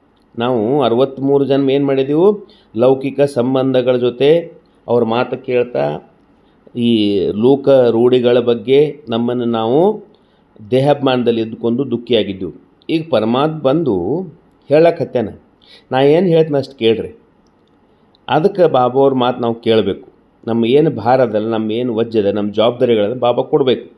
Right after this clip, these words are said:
ಆದ್ದರಿಂದ ಭಾರವನ್ನು ಇಳಿಸಿ ಮತ್ತೆ ಹೊತ್ತುಕೊಳ್ಳುತ್ತೀರಿ.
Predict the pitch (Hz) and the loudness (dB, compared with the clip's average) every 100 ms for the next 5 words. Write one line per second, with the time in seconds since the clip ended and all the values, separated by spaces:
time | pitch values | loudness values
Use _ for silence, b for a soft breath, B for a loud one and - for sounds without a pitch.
0 | _ 110 110 117 110 110 95 98 120 120 | _ -6 -2 0 0 -2 -4 -2 0 0
1 | 117 110 120 95 120 120 123 113 98 - | 0 0 -2 -2 -2 -2 -4 -6 -8 -2
2 | 143 127 143 B B B 113 127 123 131 | 0 2 0 B B B -4 -4 0 0
3 | 131 123 107 87 | 0 0 -4 -4